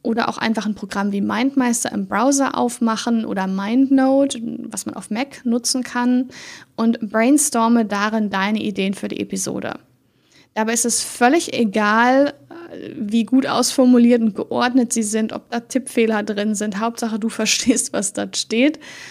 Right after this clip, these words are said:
Und es gibt dir einfach eine gute Grundlage für die Episode. Dann ist es wichtig, dass du die Punkte miteinander verbindest, die eben zueinander passen. Und während der Aufnahme hangelst du dich dann einfach von einem Gedanken zum nächsten.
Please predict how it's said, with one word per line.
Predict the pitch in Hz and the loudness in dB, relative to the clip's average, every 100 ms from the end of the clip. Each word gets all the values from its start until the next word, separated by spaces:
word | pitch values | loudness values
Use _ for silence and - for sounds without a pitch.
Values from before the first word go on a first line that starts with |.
| - | -2
Und | 240 | 0
es | 233 - | 0 -2
gibt | 208 - | -8 -4
dir | 233 226 | 0 0
einfach | 214 214 | 0 -2
eine | 214 214 202 | -2 -2 -4
gute | - 208 226 | -6 -4 -4
Grundlage | - 226 220 190 180 165 170 | -2 2 2 2 -2 -2 -4
für | - | -8
die | - | -6
Episode. | 196 190 190 196 214 277 453 - - - _ _ _ _ _ 233 | -8 -8 -6 -4 -2 -2 -4 -12 -20 -20 _ _ _ _ _ 0
Dann | 285 | 2
ist | 311 | 2
es | 254 | 2
wichtig, | 262 240 233 | 0 0 -2
dass | 220 | -4
du | - 226 214 | -2 -2 -2
die | 208 202 202 - | -2 -4 -4 -2
Punkte | 247 262 254 | 2 4 4
miteinander | 220 214 208 208 196 180 - 208 | 2 2 -2 -2 -2 -4 -8 -10
verbindest, | - 196 214 240 311 427 - - | -8 -2 4 6 6 2 -4 -6
die | 208 - | -6 -2
eben | 202 | -2
zueinander | 190 269 285 262 254 | 0 2 4 4 0
passen. | 247 269 277 311 | -2 -2 0 0
Und | 233 226 - - _ - | 0 -2 -4 -18 _ -12
während | - 233 262 | 0 2 4
der | - 339 | 2 0
Aufnahme | - 214 214 | 0 0 0
hangelst | 220 269 262 | 0 0 0
du | 254 | -2
dich | 233 | -2
dann | 240 | -4
einfach | - 226 240 | -2 -2 -2
von | - 214 | -6 -4
einem | 214 | -2
Gedanken | 214 208 - | -2 -4 -4
zum | 196 196 | -6 -4
nächsten. | 190 233 - | -2 -2 0